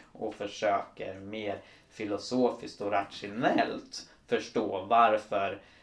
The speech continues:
mirakler inte skulle gå eller vara omöjliga, så har man inte lyckats se något sätt som man skulle kunna motivera det. Voltaire försökte sig på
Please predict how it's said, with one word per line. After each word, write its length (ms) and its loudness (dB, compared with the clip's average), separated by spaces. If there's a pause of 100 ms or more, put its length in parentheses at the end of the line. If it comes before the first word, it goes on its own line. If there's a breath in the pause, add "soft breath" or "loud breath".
(100)
mirakler 600 -2
inte 220 -10
skulle 300 -8
gå 300 -4
eller 120 -6
vara 140 -4
omöjliga, 560 -8
så 280 -2 (360 loud breath)
har 100 6
man 120 2
inte 160 0
lyckats 600 -2 (160)
se 280 2
något 200 -4
sätt 380 -8 (420)
som 420 -2
man 120 -2
skulle 240 -8
kunna 240 -8
motivera 760 2
det. 140 -10 (240)
Voltaire 720 2
försökte 380 -4
sig 180 -8
på 440 0